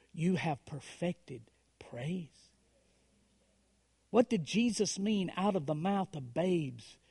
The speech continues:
and nurse, nursing infants, you have perfected praise"? Well, Jesus was quoting David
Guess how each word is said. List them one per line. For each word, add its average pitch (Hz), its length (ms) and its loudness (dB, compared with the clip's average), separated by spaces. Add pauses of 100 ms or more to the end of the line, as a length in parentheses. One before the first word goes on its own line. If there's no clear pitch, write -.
(240)
and 156 220 -4
nurse, 185 340 4 (320)
nursing 180 400 0
infants, 170 420 0 (280)
you 175 180 2
have 156 240 0
perfected - 960 -4
praise"? 127 680 -10 (920)
Well, 147 120 -10
Jesus 220 680 0
was 175 180 -6
quoting 175 800 2 (640)
David 190 640 8